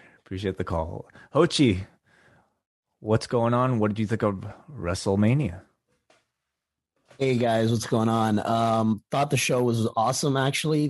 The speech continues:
Speaker 2: that main event is going, the feeling I had when that main event started, like, I got chills and just, like, was on my feet. I hadn't felt that for a wrestling match in a very long time, probably since, you know,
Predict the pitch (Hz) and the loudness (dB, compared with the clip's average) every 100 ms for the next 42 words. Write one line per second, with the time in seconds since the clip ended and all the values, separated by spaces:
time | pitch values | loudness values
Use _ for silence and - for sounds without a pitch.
0 | 110 120 135 117 123 123 117 104 110 104 | -2 -2 -2 0 0 2 0 -2 -4 -6
1 | 113 - _ _ 120 113 110 101 113 110 | -8 -14 _ _ -6 -2 -2 0 2 4
2 | 110 107 107 104 104 - - _ _ _ | 4 4 4 0 -4 -20 -20 _ _ _
3 | _ _ _ 165 156 - 311 359 285 147 | _ _ _ -2 -2 0 0 2 2 2
4 | 139 135 131 127 113 117 117 117 113 113 | 2 0 0 0 2 0 2 0 0 0
5 | 110 - 110 110 117 110 110 131 160 123 | -2 0 0 2 0 0 0 0 -2 -4
6 | - - 123 123 127 131 131 - - _ | -6 -6 -2 0 0 -2 -6 -12 -18 _
7 | _ _ 127 113 110 104 98 _ _ - | _ _ -12 -6 -2 -2 -4 _ _ -12
8 | 127 - 123 98 - 110 104 113 98 110 | -8 0 0 0 -2 -2 -2 -4 -2 2
9 | 113 107 101 117 117 117 139 156 113 - | 2 0 -2 0 2 2 2 0 0 -2
10 | 113 113 110 117 104 104 - 110 110 104 | -2 0 -2 0 0 0 0 0 0 -2
11 | - 92 98 101 104 104 101 104 104 117 | -4 -6 -2 0 2 0 0 0 2 0
12 | 117 _ - - _ 113 107 107 101 113 | -2 _ -20 -20 _ -2 0 2 2 0
13 | 98 - - _ 104 101 90 90 | -2 -4 -12 _ -4 -2 -2 -4